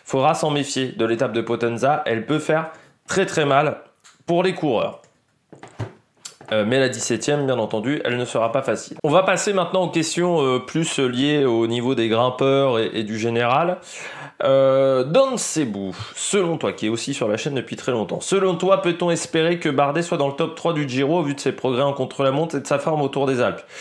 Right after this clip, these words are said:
Ou plutôt top dix car chute à Liège et on sait que Bardet, euh, est le lendemain des jours de repos, c'est jamais la joie.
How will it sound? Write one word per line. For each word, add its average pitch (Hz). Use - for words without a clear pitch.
Ou 127
plutôt 170
top 180
dix 175
car 175
chute 180
à 160
Liège 165
et 135
on 135
sait 156
que 151
Bardet, 139
euh, 113
est 120
le 113
lendemain 147
des 143
jours 131
de 123
repos, 135
c'est 135
jamais 160
la 139
joie. 107